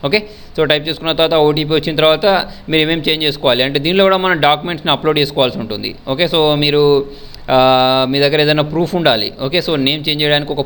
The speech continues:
ప్రూఫ్ ఉండాలి. ఆ ప్రూఫ్ని దీనిలోకి అప్‌లోడ్ చేస్తే మనం ఇక్కడ నుంచే డైరెక్ట్ చేంజ్ చేసుకోవచ్చు అన్నట్టు.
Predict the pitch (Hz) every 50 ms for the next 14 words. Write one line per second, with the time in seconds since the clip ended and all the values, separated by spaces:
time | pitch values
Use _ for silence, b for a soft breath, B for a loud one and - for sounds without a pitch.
0 | - - 147 139 147 156 147 139 139 156 160 151 - - 151 147 147 - 160 143
1 | 139 143 143 143 139 131 151 143 120 - 147 147 139 131 131 135 135 127 - 180
2 | 220 240 B B B B B B 151 143 139 135 135 156 156 160 156 160 160 139
3 | 139 139 147 143 - 151 123 117 113 104 - - 117 107 - 117 113 104 -